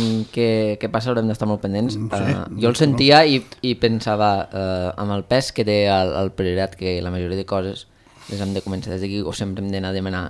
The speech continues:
Speaker 1: cap allà, ja sigui Tarragona o, o Barcelona. El fet
Speaker 2: Mhm.
Speaker 1: que hi hagi un, un president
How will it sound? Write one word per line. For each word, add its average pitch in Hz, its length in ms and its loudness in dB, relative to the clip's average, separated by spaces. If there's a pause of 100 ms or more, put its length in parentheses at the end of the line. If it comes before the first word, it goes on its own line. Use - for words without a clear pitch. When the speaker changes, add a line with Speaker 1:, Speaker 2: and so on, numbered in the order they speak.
Speaker 1:
cap 92 160 -8
allà, 90 220 -6 (260)
ja - 80 -14
sigui 90 400 -10
Tarragona 92 480 -8
o, 92 400 -8
o 101 140 -8
Barcelona. 98 320 -6
El 107 80 -4
fet 107 100 -4
Speaker 2:
Mhm. - 60 -4
Speaker 1:
que 113 80 2
hi 104 80 2
hagi 104 100 -4
un, 101 140 -4 (680)
un 107 120 -6
president 107 580 -4